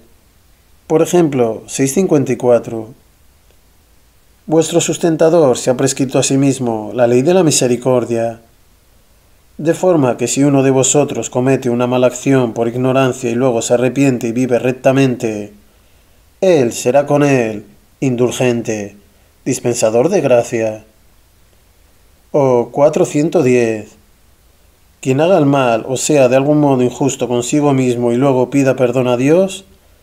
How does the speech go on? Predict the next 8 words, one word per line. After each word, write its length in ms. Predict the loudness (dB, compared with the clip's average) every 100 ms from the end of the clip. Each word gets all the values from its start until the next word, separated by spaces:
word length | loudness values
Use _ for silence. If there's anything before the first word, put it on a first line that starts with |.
| _ _
hallará 380 | -2 2 4 6
a 40 | 4
Dios 300 | 2 2 2
indulgente, 840 | 2 2 2 0 0 -4 -6 -12 _ _ _ _ -6
dispensador 640 | -4 -2 0 2 2 2
de 120 | 2
gracia. 540 | 2 2 2 -2 -6 -8 -20 _ -20 -20 -20 _ -20 _ -20 _ -20 -20 -20 _ -20 -20 -20 -20 -20 _ _ -20 _ -20 _ _ -20 _ -20 -20 -20 _ _ -20 -4
Corán. 960 | 2 4 6 6 4 4 4 2 -2